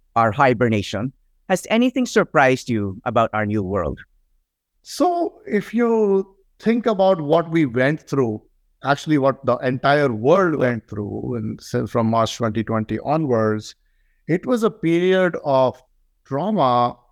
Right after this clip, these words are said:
Speaker 2: and traumatic change, but it was also a period of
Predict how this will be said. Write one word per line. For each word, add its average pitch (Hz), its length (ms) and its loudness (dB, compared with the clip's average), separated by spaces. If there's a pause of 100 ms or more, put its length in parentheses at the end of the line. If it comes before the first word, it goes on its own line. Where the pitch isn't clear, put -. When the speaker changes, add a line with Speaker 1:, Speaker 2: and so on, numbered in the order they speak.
(460)
Speaker 2:
and 123 160 -6
traumatic 135 560 0
change, 117 480 -2
but 147 120 0
it 156 40 0
was 156 220 -2
also 233 480 0
a 302 80 0
period 175 440 0 (120)
of 147 200 -4